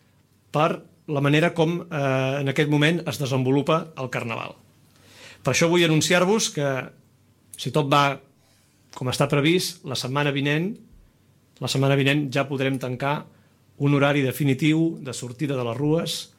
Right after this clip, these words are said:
i del recorregut del Carnaval, conjuntament, ajuntament, evidentment, amb les entitats implicades i protagonistes del, del Carnaval. Aquest canvi respon a mesures de restric-, de restricció pressupostària,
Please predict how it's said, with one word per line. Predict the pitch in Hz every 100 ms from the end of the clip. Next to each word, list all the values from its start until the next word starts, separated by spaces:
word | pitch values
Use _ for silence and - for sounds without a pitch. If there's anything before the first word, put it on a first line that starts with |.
| _ _
i | -
del | 135 127
recorregut | 123 131 123 123 143
del | 120
Carnaval, | 131 127 123 135 139 - _ _ _ _ _
conjuntament, | 139 123 139 139 139 147 156 160 -
ajuntament, | 123 120 135 135 135 143 151 160
evidentment, | 123 120 123 135 -
amb | 135
les | 123
entitats | 120 120 117 127 123 - - - - _ -
implicades | 143 135 120 131 131 143 135 -
i | 156
protagonistes | 131 131 117 120 120 - 131 131 - - - - _
del, | 123 113 113 113 120
del | 131 120
Carnaval. | 117 110 107 - - - - - - - - - -
Aquest | 135 156 -
canvi | 175 185 214 233 - - _ _ _
respon | 147 139 165 165
a |
mesures | 165 156 180 160
de | 156
restric-, | 135 143 123 - -
de | 147
restricció | 135 - 131 156 156
pressupostària, | 160 139 127 - 113 95